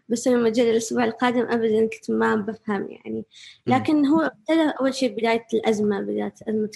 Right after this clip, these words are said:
Speaker 1: كورونا. آه، طبعا كنا، كنا ملانين، وهذا الشيء يضحك، بس يعني في بداية كورونا كانت عندي، يعني شفت إنه بنطول في الحجر،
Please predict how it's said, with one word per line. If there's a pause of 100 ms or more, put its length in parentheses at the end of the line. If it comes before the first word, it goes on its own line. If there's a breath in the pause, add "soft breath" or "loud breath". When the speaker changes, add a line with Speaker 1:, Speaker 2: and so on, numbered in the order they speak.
Speaker 1:
كورونا. (460 soft breath)
آه،
طبعا
كنا،
كنا
ملانين، (360 soft breath)
وهذا
الشيء
يضحك،
بس
يعني
في
بداية (160)
كورونا
كانت (120)
عندي، (220 soft breath)
يعني (120)
شفت
إنه
بنطول
في
الحجر،